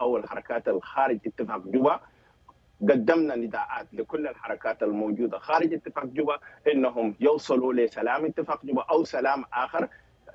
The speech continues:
عشان واحد من أركان بتاعت ال-، ال-، ال-، الحرية السلام. السلام في السودان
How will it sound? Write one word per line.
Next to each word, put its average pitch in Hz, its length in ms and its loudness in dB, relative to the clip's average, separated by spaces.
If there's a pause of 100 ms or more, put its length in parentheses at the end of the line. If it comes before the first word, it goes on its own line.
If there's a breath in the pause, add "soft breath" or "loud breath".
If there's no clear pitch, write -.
عشان 127 420 0 (500)
واحد 156 440 2
من 127 120 -4
أركان 120 580 -4 (300)
بتاعت 98 380 -8
ال-، 95 260 -4
ال-، 107 380 -6
ال-، - 320 -4
الحرية 147 800 2
السلام. 123 460 2
السلام 165 420 0
في - 60 -2
السودان 143 500 2